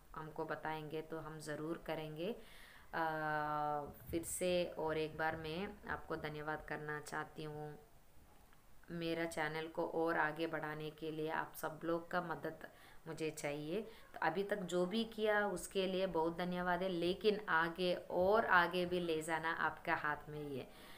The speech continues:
तो मुझे लगता है कि मेरा हिंदी आपको समझ में आ रहा होगा।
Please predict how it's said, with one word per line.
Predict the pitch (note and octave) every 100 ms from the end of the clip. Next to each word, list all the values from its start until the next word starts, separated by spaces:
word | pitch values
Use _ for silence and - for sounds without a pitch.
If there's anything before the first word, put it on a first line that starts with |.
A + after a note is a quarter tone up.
| - -
तो | D#3+ D#3+
मुझे | D#3+ D3+ D#3+
लगता | D#3+ -
है | E3+
कि | E3
मेरा | E3+ D#3+
हिंदी | E3 D#3 D#3
आपको | D#3+ D#3 E3+
समझ | E3 D3+ D#3
में | D#3+ E3
आ | D#3+ D3+
रहा | E3
होगा। | E3 D3+ D3+ G#3